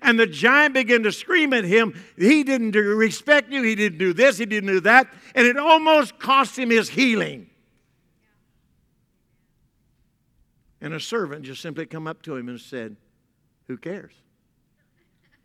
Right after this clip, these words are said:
If you get your healing, who cares?" And he said, "If he'd asked you to do some great thing, wouldn't have you done it? He just asked you to go dip."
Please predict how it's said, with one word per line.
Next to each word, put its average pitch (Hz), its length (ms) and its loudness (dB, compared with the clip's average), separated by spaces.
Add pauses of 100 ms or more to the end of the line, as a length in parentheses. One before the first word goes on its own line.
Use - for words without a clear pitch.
(1300)
If 165 220 -6
you 254 180 -4
get 220 260 -4
your 170 200 -6
healing, 185 500 -12 (760)
who 233 140 -12
cares?" 240 400 -14 (2000)
And 190 120 -6
he 185 60 -4
said, 175 340 -8 (140)
"If 190 180 -6
he'd 214 160 -2
asked 208 320 -6
you 202 80 -4
to 170 80 -4
do 180 200 -6
some 185 260 -8
great 139 440 -10
thing, 233 360 -8 (600)
wouldn't 220 220 -2
have 196 140 -8
you 196 140 -6
done 180 260 -6
it? 381 100 -18 (1160)
He 269 140 -6
just 220 200 -8
asked 185 280 -6
you 196 120 -8
to 185 60 -8
go 196 400 -6 (800)
dip." 214 360 -8